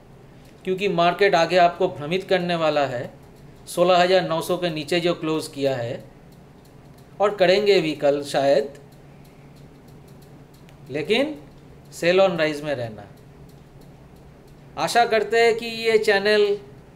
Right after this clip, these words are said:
देख के, लाइव ट्रेड देख के, लाइव कॉल देख के आप लोगों को अच्छा लग रहा है।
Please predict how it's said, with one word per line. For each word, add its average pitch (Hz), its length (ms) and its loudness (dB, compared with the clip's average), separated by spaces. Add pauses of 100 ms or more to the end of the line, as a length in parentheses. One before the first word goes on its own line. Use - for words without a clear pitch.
(120)
देख 180 340 -2
के, 190 180 4 (840)
लाइव 170 380 2
ट्रेड 185 340 2
देख 170 320 -2
के, 185 260 6
लाइव 175 400 2
कॉल 180 240 4
देख 165 260 -6
के 185 100 0
आप 170 180 2
लोगों 170 140 -2
को 170 100 -2
अच्छा 151 280 0
लग 175 180 0
रहा 180 180 2
है। 175 240 -4